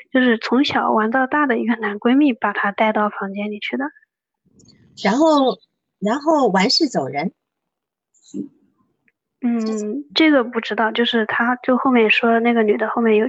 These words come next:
Speaker 1: 有打电话去问那天她怎么到的宾馆，
Speaker 2: 是啊。
Speaker 1: 是有确定。
Speaker 2: 是啊，然后，然后因为女孩子醒来的时候，一个人在宾馆里啊。
Speaker 1: 对。
Speaker 2: 对呀。那这个东西，这个问题我们等一下再讨论，因为很，很有意思。
Speaker 1: 啊。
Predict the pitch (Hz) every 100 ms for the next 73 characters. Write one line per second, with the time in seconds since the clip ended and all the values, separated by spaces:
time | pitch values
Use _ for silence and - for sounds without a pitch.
0 | 247 220 214 202 202 208 220 226 220 247
1 | 220 247 220 214 220 214 220 208 208 302
2 | 247 240 220 214 226 - 254 - - _
3 | _ - 247 233 240 220 220 330 269 -
4 | _ _ _ _ _ - 214 320 269 -
5 | _ _ _ - 311 285 220 190 185 214
6 | 214 - 156 156 175 170 147 247 269 160
7 | 180 165 160 147 139 - _ - _ _
8 | _ _ _ _ - 240 220 247 _ _
9 | _ - - _ _ _ - - - _
10 | _ _ _ _ _ - - - _ -
11 | - 190 190 240 202 214 208 392 320 185
12 | 196 180 156 160 160 139 143 135 151 160
13 | 170 - 143 190 185 156 - 156 165 311
14 | 247 240 240